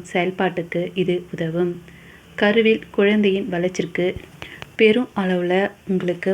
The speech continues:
உதவி புரியும். கர்ப்பிணி பெண்கள் சில மீன் வகைகளை தவிர்க்க வேண்டியதும் அவசியமாகும். இது தாய்க்கும் சேய்க்கும்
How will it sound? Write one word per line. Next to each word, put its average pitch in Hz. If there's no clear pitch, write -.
உதவி 180
புரியும். 170
கர்ப்பிணி 220
பெண்கள் 190
சில 196
மீன் 220
வகைகளை 180
தவிர்க்க 190
வேண்டியதும் 170
அவசியமாகும். 170
இது 185
தாய்க்கும் 175
சேய்க்கும் 180